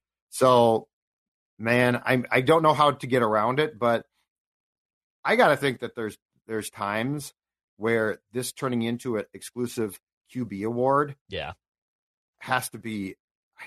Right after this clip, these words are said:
Speaker 1: don't know if examined is the right word, but was Justin Jefferson really fifth on that list? I don't know if he was fifth. I think he might have been higher.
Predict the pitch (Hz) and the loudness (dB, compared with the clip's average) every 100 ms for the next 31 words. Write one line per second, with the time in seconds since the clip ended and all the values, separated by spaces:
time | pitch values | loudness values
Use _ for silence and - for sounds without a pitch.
0 | - 165 113 98 92 82 92 90 113 135 | -12 -6 -4 -6 -10 -16 -12 -8 -6 -6
1 | 139 131 139 135 139 135 139 143 156 - | -6 -6 -4 -2 -2 -2 -4 -2 -4 -12
2 | _ _ _ _ _ _ 127 - _ 117 | _ _ _ _ _ _ -8 -8 _ -4
3 | 123 160 190 - - 131 135 185 226 180 | 0 0 0 0 -2 0 -2 -4 -6 -4
4 | 196 190 - 190 240 247 277 277 262 - | -4 -6 -8 -10 -10 -10 -10 -10 -12 -12
5 | 87 294 392 370 214 120 95 - - 131 | -8 -6 -4 -4 -4 -6 -6 -8 -6 -4
6 | 156 247 247 131 127 131 120 120 123 - | -4 -6 -4 -2 -2 -2 -4 -4 -6 -10